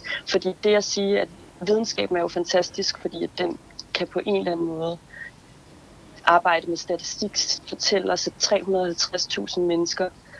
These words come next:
føler sig svært ensomme. Men det, at vi bare siger det og har et statistisk tal på det, gør jo ikke, at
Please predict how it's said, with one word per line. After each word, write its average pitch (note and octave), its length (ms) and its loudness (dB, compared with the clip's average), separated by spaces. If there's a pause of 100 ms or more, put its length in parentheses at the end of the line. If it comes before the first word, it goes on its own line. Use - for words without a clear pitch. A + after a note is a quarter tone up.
(140)
føler F3 200 4
sig - 160 0
svært F3+ 360 0
ensomme. E3 540 -2 (520)
Men G3 80 -6
det, G3+ 120 6
at G3 140 6
vi G3 80 -2
bare E3 280 2 (300)
siger - 420 0
det F#3 220 0 (220)
og F#3 100 -4
har F3+ 100 6
et E3+ 60 4
statistisk - 760 -6
tal F#3 240 0
på - 120 -8
det, F3+ 220 0
gør E3 140 6
jo E3 260 2
ikke, F#3+ 360 -2 (120)
at - 240 -2